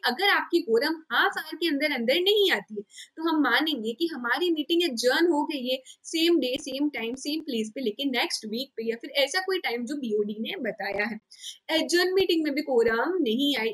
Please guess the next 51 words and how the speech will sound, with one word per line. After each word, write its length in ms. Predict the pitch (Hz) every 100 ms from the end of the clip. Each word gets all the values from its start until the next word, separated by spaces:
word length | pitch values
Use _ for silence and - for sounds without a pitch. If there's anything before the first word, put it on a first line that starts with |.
| 247
in 140 | 226
that 320 | 220 277 320
case 260 | - 247 220
जितने 320 | 214 220 320 403
लोग 260 | 302 302 -
present 440 | 233 233 269 277
हैं 100 | 269
meeting 340 | 262 220 240 247
में 80 | 247 - _ -
उन्हीं 220 | 302 349
को 80 | 381
हम 140 | 370 302
मान 200 | 277 277
लेंगे 240 | 269 269
quorum 400 | 269 254 262 320
है, 60 | 269
लेकिन 220 | 254 294 302
कम 160 | 285 285
से 140 | 311 349
कम 160 | 349
दो 180 | 285 240
लोग 280 | 220 381 392 208
होने 260 | 202 214
चाहिए। 280 | 247 262 240 240 _ _
अगर 340 | 220 220 349 269 214
रिक्विजिशनिस्ट 760 | 220 220 330 330 330 339 349 262
ने 180 | 233 214 214 _ _
खुद 160 | 403 294
ने 200 | 277 359
meeting 360 | 427 415 415 381
बुलाई 320 | 392 349 359
थी 140 | 359 320
but 160 | 233 277 -
क्या 160 | 320
हुआ 280 | 330 233 226
है, 80 | 240
quorum 380 | - 233 247 294
नहीं 300 | 254 285 311
आ 100 | 254
गई, 180 | 220 220 214 - - -
in 160 | 262 240
that 320 | 226 294 -
case 220 | 247 247 - 254
आपकी 340 | 285 - 359
meeting 320 | 302 277 294
cancel 460 | 285 226 226 349 359
होगी, 240 | 269 262 262
meeting 280 | 220 262 254
adjourn 520 | 208 226 269 523 349
नहीं 300 | 247 254 233
होगी। 360 | 208 185 -